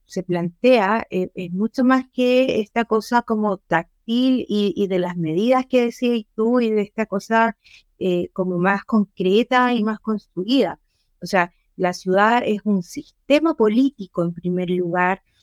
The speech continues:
de redes que se van, que están superpuestas, por lo tanto,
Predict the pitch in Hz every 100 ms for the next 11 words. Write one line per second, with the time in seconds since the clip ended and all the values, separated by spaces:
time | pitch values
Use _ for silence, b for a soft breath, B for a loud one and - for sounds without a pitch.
0 | _ 208 180 185 175 226 285 226 202 233
1 | - 190 175 - 165 170 214 240 233 -
2 | 202 190 - 175 - - 220 - - -
3 | 180 - 277 269 190 - 180 180 185 214
4 | - 262